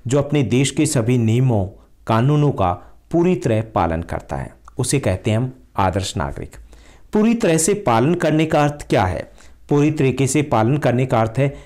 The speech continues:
वह कानून को धोखा देने की कोशिश ना करे। कानून सभी नागरिकों की सामूहिक इच्छा को ध्यान में रखते हुए बनाया जाता है। सभी जो नागरिक हैं उनको देखा जाता है कि उनके लिए क्या सही रहेगा,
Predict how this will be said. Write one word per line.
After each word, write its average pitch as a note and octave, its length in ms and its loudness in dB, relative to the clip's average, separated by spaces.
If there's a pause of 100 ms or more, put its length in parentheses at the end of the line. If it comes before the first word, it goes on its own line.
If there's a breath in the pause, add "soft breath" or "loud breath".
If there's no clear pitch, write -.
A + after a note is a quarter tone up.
(140 loud breath)
वह D#3 180 0
कानून D3 340 2
को D#3+ 160 0
धोखा B2 360 0
देने D3 240 2
की D3 140 -6
कोशिश D3 400 -2
ना C#3+ 120 2
करे। F2 280 -4 (600 soft breath)
कानून F#3+ 320 2
सभी E3 380 0
नागरिकों B2 540 0
की E3+ 180 -2
सामूहिक C3+ 500 0
इच्छा - 240 -2
को C#3+ 160 -2
ध्यान G#2 280 0
में C3 100 0
रखते C3 260 -2
हुए C3 80 0
बनाया B2+ 200 2
जाता A2+ 300 -2
है। A2 160 -6 (300 soft breath)
सभी B2 340 0
जो B2+ 140 0
नागरिक A2 440 0
हैं B2 160 -2 (300 loud breath)
उनको D#3 280 0
देखा C3+ 300 2
जाता B2 280 0
है C3 60 0
कि C#3+ 180 -2
उनके C3 300 0
लिए C3+ 120 2
क्या A#2 300 0
सही B2 300 0
रहेगा, A#2+ 340 0